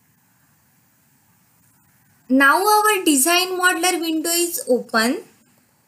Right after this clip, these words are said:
Units are available in meter, which is already assigned.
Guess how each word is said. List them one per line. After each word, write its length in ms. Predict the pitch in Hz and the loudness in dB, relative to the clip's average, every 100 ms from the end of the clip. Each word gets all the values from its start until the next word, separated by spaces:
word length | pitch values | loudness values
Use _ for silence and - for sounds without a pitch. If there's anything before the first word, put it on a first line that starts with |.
| _ _ _ _ - | _ _ _ _ -4
Units 600 | 240 311 349 403 - 415 | 0 2 2 0 0 0
are 380 | 415 - 302 | 0 0 -2
available 500 | 311 339 349 - 349 349 | 0 0 0 0 0 -2
in 180 | 349 320 | -4 -2
meter, 400 | 262 - 226 233 359 453 _ _ _ _ _ _ _ _ | -2 -2 -2 -2 -2 -8 _ _ _ _ _ _ _ _
which 260 | 233 330 403 | -2 0 2
is 240 | 415 - - | 0 -2 2
already 480 | 262 269 349 370 - 269 | 2 4 2 0 -2 -2
assigned. 680 | 247 - 233 214 220 311 | 0 0 0 -2 -6 -8